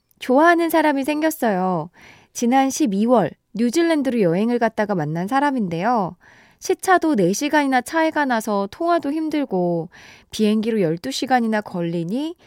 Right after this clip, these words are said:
선뜻 만나러 갈 수도 없고 참 어렵네요. 보고 싶고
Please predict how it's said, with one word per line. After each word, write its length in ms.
선뜻 500
만나러 460
갈 180
수도 280
없고 420
참 260
어렵네요. 560
보고 300
싶고 800